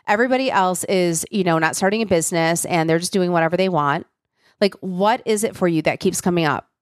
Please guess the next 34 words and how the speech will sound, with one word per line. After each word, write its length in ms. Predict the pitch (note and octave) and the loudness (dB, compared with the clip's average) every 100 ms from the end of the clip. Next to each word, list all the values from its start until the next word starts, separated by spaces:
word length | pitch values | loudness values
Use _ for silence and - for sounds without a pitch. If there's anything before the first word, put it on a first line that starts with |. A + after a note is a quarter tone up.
| _ _ _ - - | _ _ _ -20 -4
"I'll 140 | F#3 F3+ | 0 0
just 160 | G#3+ | 0
wait 120 | C4 B3 | -2 0
till 100 | A3+ | 0
January 340 | A3 G3+ F#3 | 2 2 0
first 260 | D#3+ D#3 - | 2 -2 0
to 80 | |
start 240 | D3+ D3 C3 | 0 0 0
my 100 | D3 | 0
business." 560 | C#3+ C#3 - - - - _ _ _ _ _ _ _ _ _ _ _ _ _ _ | 0 -4 -6 -6 -6 -8 _ _ _ _ _ _ _ _ _ _ _ _ _ _
And, 180 | G3+ F3+ - | -2 0 -2
and, 160 | F#3+ - | -2 0
and 120 | F#3 | 2
I 100 | E3+ | 2
want 240 | E3 F3 | 2 0
you 60 | G3 | 0
to 60 | G3 | -4
turn 200 | - F#3 | 0 0
that 120 | E3 | 2
around. 480 | D3+ D3 C3 C#3 C#3+ - | 2 0 -2 -6 -10 -4
Okay, 220 | E3 E3+ | 0 0
so 140 | - | 0
use 320 | D#3+ D#3 G#3 | -4 0 0
these 180 | B3+ A3+ | 0 -2
little 160 | G#3+ G#3 | 0 -2
steps 420 | - F#3 D3+ - | 0 0 0 -2
to 120 | - | -6
get 440 | D#3+ - F3 F3+ - | -6 -2 0 0 0
the 80 | F3 | -6
ball 520 | - D#3 D3+ D3+ D3+ - | 0 0 2 0 -2 -6
rolling. 460 | E3+ E3 D#3+ C#3+ - | 0 0 0 -4 -4
And 140 | F3 | -4
trust 340 | - G3+ A3 | 0 0 0
me, 240 | G#3+ F3+ | 0 -2